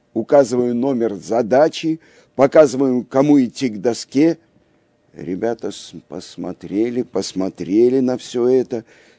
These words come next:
и спрашивают: «Вы на нас сердитесь?» «Да». «За что?» А я молчу. Они опять: «Вы нам скажете, в чём дело, мы исправим». А я молчу. И так до конца урока.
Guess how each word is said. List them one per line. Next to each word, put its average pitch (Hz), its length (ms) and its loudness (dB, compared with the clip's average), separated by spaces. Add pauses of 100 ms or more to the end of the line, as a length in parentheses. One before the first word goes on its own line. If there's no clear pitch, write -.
и 117 100 -6
спрашивают: 113 840 -2 (800)
«Вы 127 140 2
на 127 140 0
нас 139 280 -2
сердитесь?» 151 920 -6 (120)
«Да». 147 420 -8 (520)
«За 170 260 8
что?» 143 520 2 (640)
А 80 80 -16
я 76 160 -12
молчу. 78 480 -12 (800)
Они 156 240 8
опять: 139 380 4 (480)
«Вы 165 140 6
нам 165 180 4
скажете, 175 540 4
в 135 80 -12
чём 170 300 2
дело, 190 340 4
мы 180 180 0
исправим». 196 760 0 (600)
А - 80 -12
я 85 240 -6
молчу. 120 580 -2 (560)
И 104 160 -8 (140)
так 101 320 -10
до 101 100 -6
конца 90 560 -8
урока. 85 540 -6